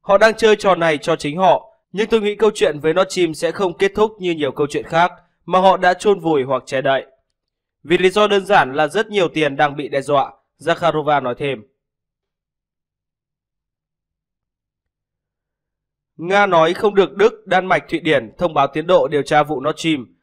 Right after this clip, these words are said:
và Moscow đã nộp tài liệu lên Liên Hợp Quốc hôm mười bốn tháng ba để chứng minh điều này. Phái bộ Nga cũng đã yêu cầu Liên Hợp Quốc mở cuộc điều tra quốc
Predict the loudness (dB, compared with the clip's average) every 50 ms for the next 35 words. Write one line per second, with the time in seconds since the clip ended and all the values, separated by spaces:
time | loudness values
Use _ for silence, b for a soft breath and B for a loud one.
0 | _ _ _ -6 -2 0 2 4 2 2 2 2 0 2 4 4 4 6 6 4
1 | 2 2 0 0 0 0 -2 -2 0 0 -2 0 0 0 -2 -2 -2 -2 -2 -4
2 | -4 -4 -4 0 2 2 2 0 -4 _ _ _ _ _ _ 0 2 4 4 2
3 | 4 2 0 -2 -2 -4 -4 0 0 0 0 0 0 -2 -4 -4 -6 -6 -4 -4
4 | -4 -2 -2 -2 0 0 0 -2 -2 -8 _ _ _ _ _ _ _ _ _ _
5 | _ _ _ _ -2 2 4 4 4 4 4 2 2 2 2 -2 -4 -2 0 0
6 | 2 2 0 0 0 2 2 4 4 4 4 2 0 -2 -4 0 2 2 2 2
7 | 2 0 0 0 0 -2 -4 -2 -2 -2 -4 -2 0 0 0 0 2 0 -2